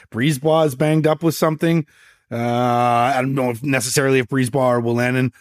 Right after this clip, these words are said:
are gonna miss any games per se, but, uh, be interesting to see who gets, you know, tapped to come up next if they do have to go down to the farm.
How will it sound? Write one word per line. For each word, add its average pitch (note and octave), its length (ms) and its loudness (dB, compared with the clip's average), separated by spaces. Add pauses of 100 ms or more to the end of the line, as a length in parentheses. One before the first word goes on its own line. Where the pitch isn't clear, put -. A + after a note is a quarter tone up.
(340)
are C#3+ 100 0
gonna C#3+ 160 -2
miss D3 240 -4
any C3 140 -4
games G3 500 2
per B3+ 180 0
se, C4+ 380 0
but, F#3 280 0
uh, E3+ 180 2
be E3 120 -2
interesting A#3 320 -2
to F#3+ 80 2
see G3+ 220 0
who F#3 100 4
gets, F3+ 320 -2 (380)
you D#3 60 -4
know, C3+ 80 -6
tapped F#3+ 380 -6
to F3+ 60 -2
come F3+ 180 0
up E3+ 140 0
next D#3+ 420 -2
if C#3+ 140 -2
they C#3+ 180 2
do D#3 180 2
have C#3+ 160 0
to C#3+ 80 -4
go C3+ 120 0
down C3+ 200 0
to B2+ 60 -2
the A#2 80 -4
farm. E3 440 0